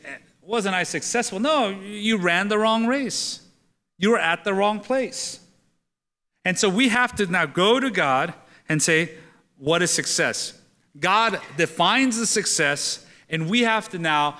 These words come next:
have wisdom to know this is what success is. This is what a successful life looks like. This is what I ought to do in this way. And th-, that's how we approach him. Verse seventeen,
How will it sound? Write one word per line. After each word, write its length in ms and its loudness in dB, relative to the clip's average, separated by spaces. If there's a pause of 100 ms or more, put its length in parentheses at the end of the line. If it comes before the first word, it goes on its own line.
have 220 -4
wisdom 420 0
to 80 -12
know 200 -4
this 300 -2
is 180 -2
what 200 -6
success 580 -12
is. 280 -20 (680)
This 260 2
is 140 0
what 160 0
a 60 -2
successful 720 -4
life 380 -6
looks 240 -16
like. 180 -18 (640)
This 180 2
is 140 0
what 160 2
I 160 2
ought 160 2
to 100 0
do 260 -2
in 100 -6
this 200 -6
way. 160 -12
And 100 -6
th-, 120 -8 (160)
that's 200 -2
how 140 0
we 140 0
approach 360 -2
him. 100 -8 (340)
Verse 180 2
seventeen, 680 0